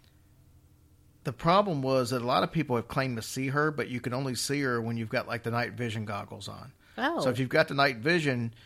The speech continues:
Speaker 1: you could see her. She supposedly walks the street alongside a goat.
Speaker 2: Oh.
Speaker 1: And, you know, you can see the image of her and everything. And as soon as you take your night vision goggles off, there's
Speaker 2: Like,
Speaker 1: nothing
Speaker 2: she's
Speaker 1: there.
Speaker 2: not there.
Speaker 1: Yeah, there's nothing there.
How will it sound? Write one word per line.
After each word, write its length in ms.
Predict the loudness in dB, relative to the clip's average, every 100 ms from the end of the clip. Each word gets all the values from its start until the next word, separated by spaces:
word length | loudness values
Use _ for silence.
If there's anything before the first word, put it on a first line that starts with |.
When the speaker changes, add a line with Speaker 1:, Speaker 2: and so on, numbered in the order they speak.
| -20 -8
Speaker 1:
you 140 | -4
could 160 | -4 -4
see 160 | 0 2
her. 80 |
She 140 | 2 0
supposedly 460 | -2 0 0 0 -2
walks 360 | 0 0 0 -4
the 100 | -4
street 500 | -2 0 0 -2 -6
alongside 480 | -4 -2 -2 -2 -2
a 40 |
goat. 460 | -2 -4 -4 -10 -18 _ _ -20 _ -20 -8
Speaker 2:
Oh. 400 | -2 0 0 -2 -6 -20 _ _ _ _ -4
Speaker 1:
And, 600 | -2 0 0 -2 -4 -10 -20 -20 _ _ _ _ _ -18 -2
you 140 | 0
know, 100 | 2
you 180 | 2 2
can 160 | 0
see 240 | -2 2 2
the 200 | 2 2
image 300 | 2 2 2
of 120 | 2
her 40 | 4
and 40 |
everything. 220 | 2 0
And 80 | -2
as 40 | 0
soon 120 | 2
as 80 | 2
you 60 |
take 200 | 2 0
your 100 | 0
night 200 | 0 0
vision 300 | 2 2 2
goggles 300 | 2 0 2 -2
off, 100 | 0
there's 120 | 0
Speaker 2:
Like, 60 | 0
Speaker 1:
nothing 200 | 0 2
Speaker 2:
she's 60 |
Speaker 1:
there. 220 | 2 0 -2
Speaker 2:
not 260 | -4 -4
there. 220 | -6 -6 -2
Speaker 1:
Yeah, 140 | -2
there's 160 | -2 -4
nothing 260 | -4 -2
there. 240 | -2 -2